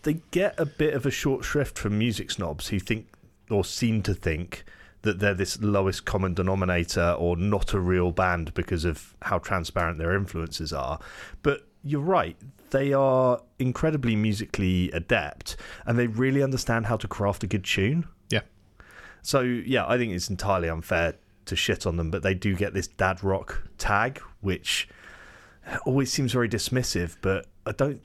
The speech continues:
Speaker 1: think that's necessarily a bad thing when you've got musicians who are really, really good at what they do doing it.
Speaker 2: Yeah, and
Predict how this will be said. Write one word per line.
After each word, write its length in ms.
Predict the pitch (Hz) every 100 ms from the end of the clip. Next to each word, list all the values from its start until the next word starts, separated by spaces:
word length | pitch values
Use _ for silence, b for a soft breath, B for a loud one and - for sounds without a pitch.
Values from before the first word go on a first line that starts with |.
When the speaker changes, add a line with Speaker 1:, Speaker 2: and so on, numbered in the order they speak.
| _ -
Speaker 1:
think 280 | 147 139 -
that's 240 | 117 -
necessarily 540 | 127 107 117 127 113 104
a 60 |
bad 320 | 95 113 131 -
thing 200 | 95 95
when 140 | 95
you've 160 | 95 -
got 160 | -
musicians 560 | 101 90 101 95 95 90
who 140 | 101
are 80 | 92
really, 440 | 87 98 98 92 90
really 360 | 92 92 87 -
good 160 | 98 95
at 140 | 98
what 160 | 90 -
they 140 | 90
do 360 | 90 92 95 85 - -
doing 240 | 98 113
it. 180 | 160 - - _ _ _ _
Speaker 2:
Yeah, 300 | 127 120 98 101 - -
and 300 | 135 135